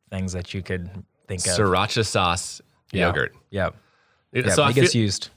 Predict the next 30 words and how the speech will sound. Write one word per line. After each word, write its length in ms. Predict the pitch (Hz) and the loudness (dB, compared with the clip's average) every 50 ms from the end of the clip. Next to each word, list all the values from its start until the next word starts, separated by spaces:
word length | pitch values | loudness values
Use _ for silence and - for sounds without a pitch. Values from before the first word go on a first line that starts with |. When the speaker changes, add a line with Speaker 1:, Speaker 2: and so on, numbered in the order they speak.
| _ _ - | _ _ -2
Speaker 2:
I 100 | 127 123 | -2 -2
feel 240 | 127 - 170 190 185 | 2 4 4 6 6
like, 400 | 156 123 113 107 104 - - - - | 6 4 4 2 0 -2 -6 -6 -6
uh, 80 | 110 | -6
probably 380 | 104 95 - 127 113 104 107 98 | -6 -2 0 0 2 2 2 0
ten, 200 | - 104 101 98 | 2 0 0 0
fifteen 320 | 95 104 98 - - 92 | 0 -2 -2 0 0 0
years 180 | 90 87 87 80 | 2 2 0 0
ago, 280 | 85 78 80 76 76 76 | 0 -2 0 0 2 2
there 160 | 85 82 80 | 2 2 2
was, 180 | 82 80 - | 0 0 0
like, 220 | 90 85 80 73 - | 0 -2 -2 -2 -2
the 120 | 90 85 | -2 -2
froyo 680 | 80 - - - 92 87 85 87 87 87 85 82 80 80 | -2 -2 -2 0 2 2 2 2 2 2 2 2 0 0
boom, 440 | 76 85 80 78 65 62 69 71 71 | -2 -2 -2 -2 -2 -4 -6 -8 -6
right? 320 | 80 85 80 78 78 80 - - | -4 -2 0 0 0 -2 -2 0
And 120 | 85 76 | 2 4
then 80 | 175 - | 4 4
Speaker 1:
Mm-hmm. 40 | |
Speaker 2:
a 20 | 82 | 4
lot 180 | 85 82 87 92 | 2 0 0 0
of 60 | 92 | 0
those 180 | 90 87 85 - | 0 -2 -2 -2
folks 460 | - 87 82 80 78 - - - - | -2 0 0 0 0 -4 -6 -6 -6
didn't 460 | 85 85 92 95 87 87 87 - - | -6 -2 -2 0 0 -2 -4 -6 -4
go 180 | 85 87 82 82 | -2 -2 0 0
under 300 | 82 82 78 78 78 78 | -2 -2 -2 -4 -4 -4
because 400 | 71 82 78 - - 85 76 78 | -6 -8 -8 -6 -6 -6 -6 -6
of 80 | 78 80 | -8 -8
either 360 | 78 71 76 73 73 71 | -6 -4 -4 -4 -4 -4